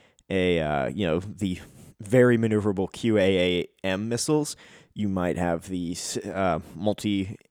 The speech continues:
anti-air missiles that are medium range, so either six or four A A M. You might have an extra long range missile system.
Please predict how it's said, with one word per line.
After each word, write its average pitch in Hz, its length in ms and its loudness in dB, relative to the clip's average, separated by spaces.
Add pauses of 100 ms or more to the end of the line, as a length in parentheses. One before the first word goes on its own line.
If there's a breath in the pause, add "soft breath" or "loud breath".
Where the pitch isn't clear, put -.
(100)
anti-air 98 420 0
missiles 92 420 -2
that 85 120 -2
are 87 80 -2
medium 87 340 -2
range, 85 300 -4
so 78 340 -2 (720 soft breath)
either 95 180 -2
six - 520 -4
or 87 100 -2
four 98 380 2
A 90 320 0
A - 20 -2
M. 87 260 -4
You 87 120 -4
might 90 180 0
have 95 220 2
an 87 360 -2
extra - 320 -4
long 82 200 -2
range 139 340 2
missile 139 380 0
system. 131 580 -2